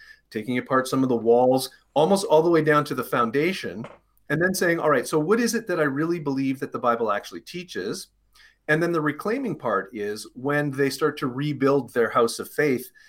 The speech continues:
uh, based on, uh, what they think the Bible, uh, teaches or their, their understanding of God or, uh, uh,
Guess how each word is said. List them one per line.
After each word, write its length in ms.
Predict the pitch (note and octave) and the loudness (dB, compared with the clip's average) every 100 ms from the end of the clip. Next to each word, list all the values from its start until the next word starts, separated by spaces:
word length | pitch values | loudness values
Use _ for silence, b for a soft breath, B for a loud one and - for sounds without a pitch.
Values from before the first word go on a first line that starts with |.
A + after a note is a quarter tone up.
| B _ | B _
uh, 200 | - A#2 | -2 -2
based 340 | G#2+ B2+ B2+ - | 0 -2 -2 -2
on, 360 | B2 A#2+ A2+ A2+ | 0 0 -2 -6
uh, 180 | A#2+ G#2 | -8 -6
what 200 | B2 A#2+ | -6 -6
they 100 | B2+ | -6
think 240 | A2+ G#2 | -6 -12
the 60 | G2+ | -6
Bible, 440 | G#2+ G#2+ G2+ G2+ G#2+ | -6 -4 -6 -8 -8
uh, 160 | G2+ | -8
teaches 400 | F#2+ C#3 B2+ A#2+ | -8 -10 -8 -6
or 160 | G2+ G#2 | -6 -6
their, 300 | A2 G#2+ - | -4 -4 -4
their 140 | A#2 A2+ | -2 -2
understanding 540 | A2 G2+ A2+ G#2 G#2 | -2 -6 -8 -8 -8
of 100 | F#2+ | -8
God 380 | - G2 F#2 F#2+ - | -4 -4 -4 -10 -10
or, 340 | F#2+ F#2 - | -8 -8 -6
uh, 40 | |
uh, 220 | G2 - | -6 -6